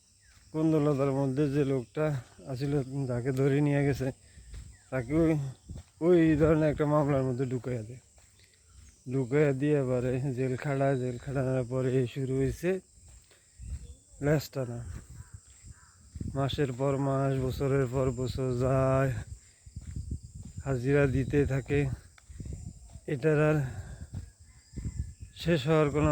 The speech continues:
নামগন্ধ থাকে না। এখান থেকে উকিলেরা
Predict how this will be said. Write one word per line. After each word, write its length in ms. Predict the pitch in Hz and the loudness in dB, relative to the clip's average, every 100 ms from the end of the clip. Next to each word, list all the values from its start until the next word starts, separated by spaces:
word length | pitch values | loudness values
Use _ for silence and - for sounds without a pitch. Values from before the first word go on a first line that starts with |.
| 156 | 4
নামগন্ধ 420 | 151 143 127 123 127 123 | 4 2 0 0 0 -2
থাকে 180 | 113 117 | -2 -4
না। 60 | 110 - - - - - - - - - - - - - - - | -6 -12 -12 -10 -10 -12 -14 -12 -12 -12 -16 -20 -18 -18 -18 -8
এখান 180 | 123 147 143 | -2 2 4
থেকে 140 | 147 | 4
উকিলেরা 480 | 135 131 131 131 139 | 2 0 0 2 4